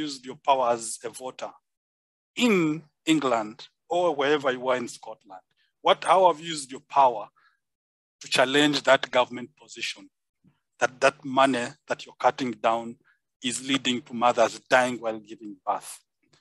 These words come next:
is leading to problems, it is causing inequalities, it is not helping us to decolonize? That is at an individual level. You can still engage with institutions, but still within your own institutions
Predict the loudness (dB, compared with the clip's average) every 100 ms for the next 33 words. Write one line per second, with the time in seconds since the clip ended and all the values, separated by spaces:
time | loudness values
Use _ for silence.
0 | _ -18 -8 -6 -4 -6 -8 -12 _ -14
1 | -14 -14 -18 -18 -20 _ _ -12 -10 -10
2 | -4 -2 -2 -4 -8 -8 -10 -8 -8 -8
3 | -10 -16 -18 -20 _ -12 -6 -6 -2 -2
4 | -2 -6 -6 -2 -2 -4 _ _ -20 -20
5 | -14 -12 -12 -14 -18 _ _ _ _ _
6 | _ _ _ 2 2 4 4 4 0 0
7 | -2 -10 -12 -20 -20 -20 -20 -20 -4 -2
8 | 0 0 -2 -2 -4 -4 -6 -14 -20 -20
9 | -20 -18 -20 -20 -20 -20 _ _ 0 0
10 | 4 4 4 -2 -8 -6 -4 -4 -6 -6
11 | -2 -2 -6 -14 -16 -14 -12 -14